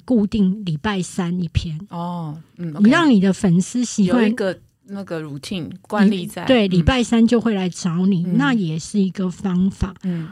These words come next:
Speaker 1: 所以它比的是持续力，但我真的不建议，有，有的作者或是有的做粉专的人，他在第一本书出了之后卖得不错。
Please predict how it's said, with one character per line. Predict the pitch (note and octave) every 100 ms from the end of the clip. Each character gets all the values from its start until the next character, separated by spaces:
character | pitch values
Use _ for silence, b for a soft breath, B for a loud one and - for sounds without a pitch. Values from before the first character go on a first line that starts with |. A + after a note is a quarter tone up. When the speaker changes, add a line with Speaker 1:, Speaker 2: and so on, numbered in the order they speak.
| B
Speaker 1:
所 | - F4
以 | F#4 B3+
它 | - E4
比 | - G3+ E3+
的 | G3 G3
是 | - A#3
持 | - F#3+
续 | F#3 A3
力， | G3 G#3 -
但 | F#4 D4+
我 | G#3+ F#3 F3
真 | - - - B3+ B3 C4
的 | A#3 G3+ F#3+
不 | - F#3+ F3+
建 | G#3 - B3+ G#3+
议， | G#3+ A3 F#3+ B B B B B _
有， | B3 A#3+ C4
有 | C4 A3
的 | C4+
作 | - F#4+ E4 A3
者 | - F#3+ G3 G3+
或 | C#4+
是 | B3+ C#4
有 | F#3+
的 | F3+
做 | F#3+ B3+ A3
粉 | F#3+ F#3 F3
专 | - G3 F#3+ G#3
的 | G3+ F3+
人， | F3 E3 E3+
他 | F#3 C4
在 | C4+ C4
第 | A3 C4+ B3+
一 |
本 | A3 E3+
书 | - G#3+
出 | G3+ - - G#3+ A3 A3 G#3+
了 | F#3
之 | - G3
后 | G3 G3
卖 | G#3
得 | F3
不 | - D#3+
错。 | - G#3